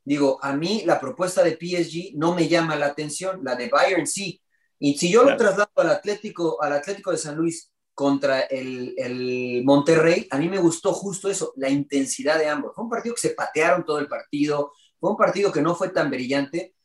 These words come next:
Speaker 1: pero a mí me gustó por la intensidad que pusieron. Obviamente el nivel, pues no, o sea, a Mbappé le pone un balón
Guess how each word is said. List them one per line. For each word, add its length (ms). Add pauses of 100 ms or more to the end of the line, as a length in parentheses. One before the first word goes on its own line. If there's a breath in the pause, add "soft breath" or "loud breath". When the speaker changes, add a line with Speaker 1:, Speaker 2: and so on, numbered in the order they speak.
(120)
Speaker 1:
pero 160
a 40
mí 120
me 80
gustó 440
por 160
la 80
intensidad 640
que 100
pusieron. 540
Obviamente 480
el 100
nivel, 300
pues 180
no, 120
o 80
sea, 180 (320)
a 140
Mbappé 360
le 120
pone 200 (260)
un 100
balón 640